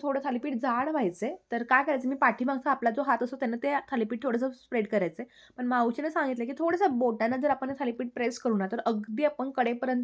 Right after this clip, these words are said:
ते पातळसर असं करू शकतो. आणि ज्यावेळी आपल्याला पीठ चिकटतं असं वाटतंय, त्यावेळी पुन्हा थोडंसं हाताला पाणी लावून घ्यायचं आणि पुन्हा हा जो थालीपीठ आहे ना, हे चांगलं थापून घ्यायचं. माझी मावशी अगदी पातळ पेपरसारखे असं हे थालीपीठ बनवते, खूप मस्त लागतात,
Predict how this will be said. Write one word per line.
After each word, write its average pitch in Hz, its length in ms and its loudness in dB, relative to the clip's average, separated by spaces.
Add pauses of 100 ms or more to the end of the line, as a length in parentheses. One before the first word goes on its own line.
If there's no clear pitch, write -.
ते 262 40 -4
पातळसर 233 560 -2
असं 233 140 -6
करू 233 240 0
शकतो. 240 500 -2 (320)
आणि 262 180 0
ज्यावेळी 269 380 4
आपल्याला 302 260 0
पीठ 294 300 -4
चिकटतं 269 420 0
असं 285 180 0
वाटतंय, 269 340 0
त्यावेळी 247 220 2
पुन्हा 262 360 0
थोडंसं 277 360 0
हाताला 220 400 0
पाणी 240 320 0
लावून 269 200 0
घ्यायचं 226 400 -2
आणि 226 120 -4
पुन्हा 247 360 -2
हा 269 140 -2
जो 285 360 -8
थालीपीठ 240 360 -4
आहे 214 80 -2
ना, 220 60 -2
हे 240 60 -4
चांगलं 226 400 0
थापून 233 380 -2
घ्यायचं. 202 320 0 (600)
माझी 226 260 0
मावशी 285 360 -2
अगदी 233 400 0
पातळ 262 580 -2
पेपरसारखे 247 800 -2
असं 247 180 -4
हे 247 160 -2
थालीपीठ 240 300 0
बनवते, 202 420 2 (100)
खूप 277 240 -6
मस्त 254 340 -2
लागतात, 226 260 0